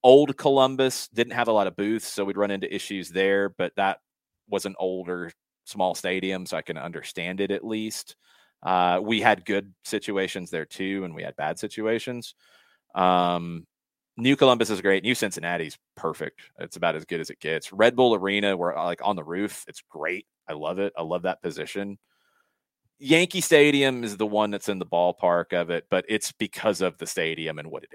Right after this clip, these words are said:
is. I-, it's not like they didn't do something that would make sense. It's,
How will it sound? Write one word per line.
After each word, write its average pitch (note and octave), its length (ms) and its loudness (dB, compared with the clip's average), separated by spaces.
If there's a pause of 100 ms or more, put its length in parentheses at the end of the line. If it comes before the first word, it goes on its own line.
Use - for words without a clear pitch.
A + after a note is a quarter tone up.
is. - 240 -20 (420)
I-, F2+ 60 0
it's F2 340 -4
not G2 520 2 (220)
like F2 160 -6 (120)
they G2+ 140 2
didn't F2+ 380 -4
do F#2 180 -6
something D#2+ 440 -8
that D2+ 120 -10
would D#2 80 -16
make D2 200 -14
sense. - 480 -12
It's, - 380 -10